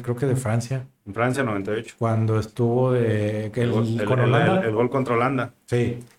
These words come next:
Speaker 1: ese di-, ese partido estuvo de él, era, era el equipo, él. Había otros que estaban ahí haciendo su
Speaker 2: Sí.
Speaker 1: chamba, pero así tú dices, "No, este vato está entregando el alma, cabrón".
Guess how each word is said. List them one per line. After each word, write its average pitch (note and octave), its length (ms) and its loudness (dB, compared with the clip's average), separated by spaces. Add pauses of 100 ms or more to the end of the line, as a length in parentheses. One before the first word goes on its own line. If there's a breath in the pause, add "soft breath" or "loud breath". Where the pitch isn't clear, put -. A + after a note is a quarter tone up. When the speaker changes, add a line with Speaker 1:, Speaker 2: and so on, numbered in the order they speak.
(140)
Speaker 1:
ese A#2+ 300 0
di-, C3+ 200 2
ese D3+ 240 0
partido D#3 460 2
estuvo C3+ 420 0
de B2+ 280 -2 (960)
él, D3+ 440 0 (380)
era, A#2 640 0
era A2+ 180 0
el A#2+ 120 2
equipo, - 380 -6
él. A#2+ 340 -4 (680 loud breath)
Había A3+ 340 4
otros E3+ 280 4
que - 80 -2
estaban D3 320 0
ahí B2+ 280 2
haciendo C3+ 320 2
su - 100 -6
Speaker 2:
Sí. A2+ 60 -4
Speaker 1:
chamba, B2+ 340 0
pero A#2 360 -2 (580)
así A#2+ 280 0
tú B2+ 140 0
dices, B2 240 2
"No, A#2+ 220 0
este B2 240 -4
vato C3 220 -2
está B2+ 160 -4
entregando C3 540 0
el A2 80 0
alma, A#2+ 320 0
cabrón". - 180 -20